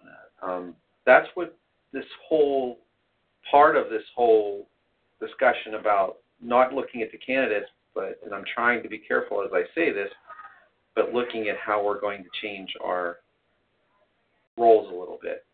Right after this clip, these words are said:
Our job descriptions aren't gonna change. If you look at your job description, you're a senior leader within the organization.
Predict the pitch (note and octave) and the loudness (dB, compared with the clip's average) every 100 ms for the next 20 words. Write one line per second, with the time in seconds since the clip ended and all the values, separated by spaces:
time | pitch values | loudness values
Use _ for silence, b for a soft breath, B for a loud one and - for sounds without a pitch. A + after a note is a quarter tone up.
0 | _ - B2 G#2+ - - - - - G2+ | _ -6 6 8 6 2 -10 -10 -12 -10
1 | G2 F2 F2 - - F2+ F#2 - - G#2+ | -10 -8 -14 -14 -16 -16 -16 -20 -8 -2
2 | A2 F#2 A2+ G#2+ G#2 A2 - - F#2 - | 0 -2 -8 4 6 6 0 -12 -12 -12
3 | G2+ F#2+ F#2+ F#2+ - _ - - - G#2 | -16 -14 -12 -12 -14 _ -18 -18 -14 -10
4 | G#2+ G#2 G#2 A2+ A#2+ F#2+ G2 G2 - G#2 | -6 -4 -2 0 0 -2 -6 -12 -16 -14
5 | G#2 G2+ G#2+ G2+ F#2+ F#2 G2 B2 - - | -12 -4 -2 -2 -4 -6 -2 -2 -2 -12
6 | - | -14